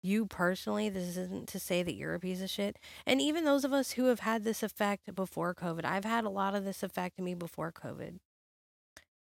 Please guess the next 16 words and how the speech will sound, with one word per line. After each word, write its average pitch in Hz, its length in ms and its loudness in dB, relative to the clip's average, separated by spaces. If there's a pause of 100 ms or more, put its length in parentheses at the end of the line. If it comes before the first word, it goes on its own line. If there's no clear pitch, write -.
(280)
My 165 140 -2
own 170 200 -2
self. - 420 -8 (160)
And 196 120 2
again, 202 260 4
myself 170 440 0
included, 190 440 0
myself 170 380 -2
included, 170 380 -2
myself 156 400 -4
included. 143 380 -6
I 147 80 -4
can't 175 400 -4
stress 165 360 -4
that 143 220 -6
enough. 165 460 -6